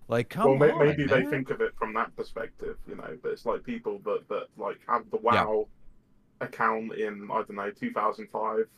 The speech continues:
Speaker 2: still have all of their stuff available to them if they log back in now. And, uh, what, while, you know, it's like, oh, none of that matters because I'm never gonna log back into WoW, but, but it's nice to know that it's still there if I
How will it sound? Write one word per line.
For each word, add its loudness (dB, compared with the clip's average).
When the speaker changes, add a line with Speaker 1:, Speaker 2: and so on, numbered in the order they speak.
Speaker 2:
still 2
have -2
all -4
of -10
their -2
stuff -2
available -4
to -8
them -2
if -10
they 0
log -2
back 0
in -6
now. -8
And, -8
uh, 0
what, 2
while, 4
you -4
know, -4
it's -6
like, 0
oh, 0
none 0
of -6
that 0
matters -4
because -8
I'm -4
never -4
gonna -6
log -2
back -4
into -10
WoW, -6
but, -4
but 2
it's -14
nice -4
to -10
know -2
that -4
it's -8
still 0
there -2
if -8
I -2